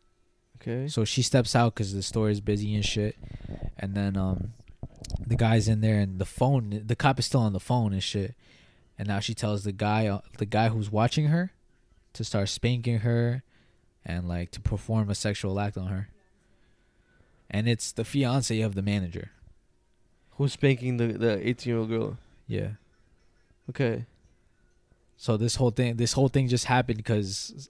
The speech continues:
Speaker 2: a scammer made it seem like he was a fucking cop, and the fucking dumbass manager believed her.
Speaker 1: And the, w-, so was there any other incident? Wait, you said there was multiple h-,
Speaker 2: There
Speaker 1: thing-
Speaker 2: was multiple incidents 'cause later they find out that another one happened, like, somewhere else, like,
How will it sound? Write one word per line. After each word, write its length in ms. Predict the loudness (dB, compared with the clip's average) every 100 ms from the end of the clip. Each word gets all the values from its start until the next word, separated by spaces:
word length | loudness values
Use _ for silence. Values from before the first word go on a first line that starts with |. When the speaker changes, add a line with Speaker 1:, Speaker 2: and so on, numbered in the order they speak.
| -6
Speaker 2:
a 120 | -4
scammer 800 | -2 -4 0 2 2 2 0 -4 _
made 180 | -2 2
it 40 | 2
seem 260 | 0 0
like 160 | 0 0
he 80 | 0
was 140 | 0
a 60 | -2
fucking 400 | -2 -4 -4 -8
cop, 340 | -4 -4 -4 -10 _ _ _ _ _ _ _ _
and 400 | -10 -8 -8 -12 -14
the 80 |
fucking 360 | -8 -6 -4 -4
dumbass 360 | -4 -2 -2 -2
manager 280 | -4 -4 -4
believed 340 | -2 -2 -4
her. 60 | -12 -20 -20 _ _ -20 _ _ _ -20 _ _ _ _
Speaker 1:
And 180 | -4 0
the, 40 | 0
w-, 240 | 0 -4 -12 -20 -8
so 260 | -2 -2 -4 -4
was 180 | 2
there 80 | 6
any 140 | 6 8
other 180 | 6
incident? 400 | 4 0 -4 -6 0
Wait, 240 | 4 4
you 40 | 4
said 140 | 8
there 60 | 8
was 100 | 10
multiple 380 | 6 6 6
h-, 40 | 6
Speaker 2:
There 180 | 6 4
Speaker 1:
thing- 40 |
Speaker 2:
was 140 | 4 2
multiple 360 | 0 0 0
incidents 420 | 0 0 -2 -2 -2
'cause 160 | -4
later 300 | 4 8 10
they 100 | 8
find 360 | 6 4 4 6
out 220 | 4 4
that 380 | 2 2 2 -2 -8 _ _ _ -20 -20 _ -12
another 280 | -4 0 2
one 160 | 2 -2
happened, 400 | -4 -4 -4 -4
like, 180 | -6
somewhere 440 | -6 -4 -4 0 2
else, 440 | 6 6 4 -2
like, 360 | -2 -2 -2 -8